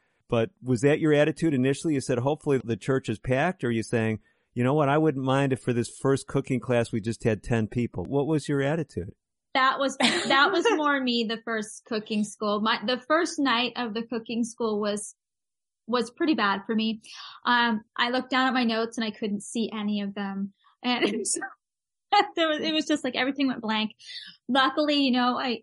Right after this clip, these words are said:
Speaker 2: uh, I, I fumbled my way through day one. And then after that, like, every night before, I redid all of my notes in, like, huge, bold pages so that I could <laughs> see them.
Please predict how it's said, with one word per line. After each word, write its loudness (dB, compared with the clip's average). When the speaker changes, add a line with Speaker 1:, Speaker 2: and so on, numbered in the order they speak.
Speaker 2:
uh, -4
I, -2
I 0
fumbled 2
my 2
way 0
through -4
day 0
one. 0
And -2
then -2
after -2
that, 0
like, -4
every -2
night -2
before, -4
I -2
redid 0
all -4
of -4
my 2
notes -4
in, 0
like, -2
huge, -2
bold 0
pages -2
so -4
that -4
I -6
could -6
<laughs> -6
see 0
them. 6